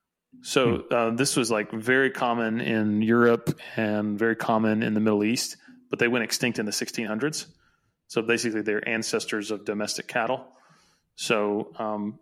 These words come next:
Speaker 1: yeah, I mean, so aurochs, I mean, we know aurochs existed, obviously, 'cause there's all sorts of evidence they existed. They only went extinct in the sixteen hundreds. So it could be an auroch that was being, uh, described. It could be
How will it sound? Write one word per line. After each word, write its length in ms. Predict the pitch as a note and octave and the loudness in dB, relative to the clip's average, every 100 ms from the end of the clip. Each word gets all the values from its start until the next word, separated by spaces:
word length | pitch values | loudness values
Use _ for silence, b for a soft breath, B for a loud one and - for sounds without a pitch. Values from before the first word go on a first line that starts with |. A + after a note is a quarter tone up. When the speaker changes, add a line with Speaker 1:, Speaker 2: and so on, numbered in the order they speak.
| _ _ _ _ _ _ _ D3 | _ _ _ _ _ _ _ 0
Speaker 1:
yeah, 180 | F3+ G#2 | 2 2
I 60 | |
mean, 120 | A#2+ A2+ | 0 2
so 260 | C3 A2+ - - - | 2 0 -6 -8 0
aurochs, 540 | E3+ A#2+ C3 - - | 4 4 2 -2 -6
I 400 | - _ _ - | -10 _ _ -8
mean, 100 | A#2 | -4
we 80 | A#2 | -2
know 180 | A#2+ B2+ | 0 2
aurochs 580 | C3+ C#3 B2+ - - - | 6 6 6 2 -2 0
existed, 440 | A#2+ A#2 B2 A#2+ A2 | 2 4 4 4 4
obviously, 500 | A2 A2 A#2 A#2 - - - | 2 0 -2 -4 -6 -14 -8
'cause 260 | G2 F#2+ | -8 -6
there's 300 | A2 G2+ - _ _ _ _ b b b b _ - | -6 -6 -8 _ _ _ _ b b b b _ 0
all 180 | C3 G3 | 4 4
sorts 300 | - C#3+ B2+ | 4 4 4
of 80 | |
evidence 320 | B2 A2+ G#2+ A2+ | 4 4 2 0
they 80 | |
existed. 420 | G#2 G#2 G#2+ A2+ G#2 | 0 -2 -4 -4 0
They 140 | A2 | 0
only 180 | A2 G#2+ | 0 -4
went 140 | G#2+ | -8
extinct 280 | A2 - G#2 | -8 -8 -8
in 40 | G2+ | -8
the 60 | |
sixteen 300 | - A#2+ - | -8 -8 -8
hundreds. 320 | G#2+ G#2+ B2 - B B - | -6 -4 -4 -6 B B 0
So 100 | G3 | 2
it 100 | G3+ | 4
could 160 | A#3+ | 4
be 140 | G#3+ F#3 | 6 4
an 80 | |
auroch 480 | - G3 A2+ A2+ - - | 6 4 4 0 -6 -2
that 240 | C3+ A#2+ - - | 2 2 2 0
was 160 | B2+ A2+ | 0 4
being, 360 | A#2+ A2 G#2+ _ B B B B B B B _ | 2 2 -2 _ B B B B B B B _
uh, 220 | A2+ A2 - | -4 -2 -4
described. 520 | - - A#2 B2+ - | -8 -2 0 0 -4
It 140 | C#3 | -4
could 220 | - D#3+ C#3+ | 0 2 4
be 400 | D3 C#3 D3 | 4 4 0